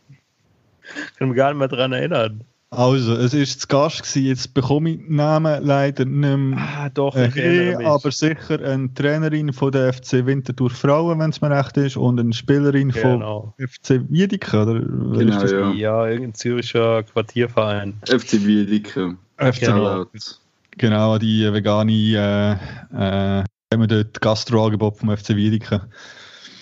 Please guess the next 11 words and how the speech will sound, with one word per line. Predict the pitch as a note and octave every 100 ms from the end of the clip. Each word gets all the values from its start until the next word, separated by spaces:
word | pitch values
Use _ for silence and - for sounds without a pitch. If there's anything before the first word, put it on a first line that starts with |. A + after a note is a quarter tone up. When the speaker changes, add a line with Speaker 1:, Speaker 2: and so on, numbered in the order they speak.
| - _ _ _ _ - - - -
Speaker 2:
Äh, | C3+ C#3
jedenfalls, | E3+ D#3 D#3+ D3+ D3+ B2+
äh, | C#3+
hat | C3 C3 B2+ C3+ - C3+ C#3
man | C3+
dann | C3+
halt | C3 B2+
so | B2
ein |
bisschen | C3 B2+
über, | C3+ B2+ C3